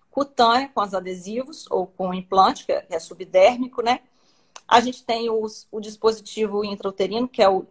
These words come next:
é o Mirena ou agora o Caína, que são, é, somente de progesterona. Então, eles são melhores ainda pra aquelas mulheres que, que, eu esqueci até de te falar, de falar isso, tem anovulatórios hoje em dia,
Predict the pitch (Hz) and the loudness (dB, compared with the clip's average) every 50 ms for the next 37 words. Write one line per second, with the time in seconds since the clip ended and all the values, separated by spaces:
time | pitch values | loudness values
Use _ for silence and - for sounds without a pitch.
0 | - 185 180 180 175 190 185 175 185 190 202 233 240 208 196 180 185 165 175 180 | 0 2 2 2 0 -2 -6 -4 -2 -2 0 2 2 4 4 4 2 2 2 -2
1 | 185 185 185 - 185 180 180 175 185 202 226 247 240 - - - 208 190 190 185 | -2 -2 -4 -4 -4 -4 -4 -6 -10 -10 -10 -10 -10 -12 -8 -4 -4 -2 -4 -4
2 | 190 _ _ _ _ _ _ _ _ _ _ - 185 185 190 190 185 190 190 190 | -10 _ _ _ _ _ _ _ _ _ _ -2 0 0 2 2 0 0 0 0
3 | 190 185 185 175 - _ _ _ _ _ _ _ _ _ - - - - - 247 | -2 -2 -4 -6 -8 _ _ _ _ _ _ _ _ _ -16 -14 -8 -2 2 2
4 | 247 254 254 269 - - - 247 247 - 240 240 220 220 214 - - 202 190 190 | 2 2 2 -4 -10 -14 -20 -18 -10 -6 -6 -6 -6 -6 -12 -8 -4 -4 -2 -2
5 | 190 196 220 240 226 226 - 233 220 226 220 220 - - 208 208 214 214 214 220 | 0 -2 -2 -2 -4 -6 -4 -2 -2 -2 -2 -6 -4 -2 -2 -2 -2 -4 -4 -4
6 | 226 240 240 233 240 269 285 320 285 277 254 247 233 240 247 254 - 233 226 - | -2 0 0 2 2 2 0 -2 -6 -6 -6 -6 -4 -4 -6 -8 -8 -10 -10 -6
7 | 220 208 214 214 208 214 202 190 196 196 196 - - - - 208 202 196 196 190 | -6 -6 -6 -8 -14 -10 -6 -6 -6 -6 -8 -14 -18 -12 -8 -6 -6 -4 -6 -6
8 | 190 - _ - - 196 196 190 185 180 170 - - - _ _ - - _ _ | -8 -10 _ -14 -10 -6 -4 -2 -2 -2 -2 -4 -6 -14 _ _ -20 -20 _ _
9 | - 180 175 - - - 196 190 - 190 196 - - - - - 208 202 214 202 | -4 -4 -4 -4 -4 0 2 2 4 2 0 0 -2 0 6 8 10 10 10 8
10 | - 190 185 190 - 208 208 226 202 175 - - - 196 240 269 302 277 233 233 | 6 2 -4 0 4 6 6 6 4 2 -4 -4 -4 -2 -2 -2 -4 -4 -2 0
11 | 196 190 - 196 185 185 185 185 180 175 185 175 160 160 170 208 254 269 233 165 | 0 0 0 -2 -4 -4 -6 -10 -14 -14 -14 -16 -16 -12 -8 -4 -2 0 0 0
12 | 151 | -2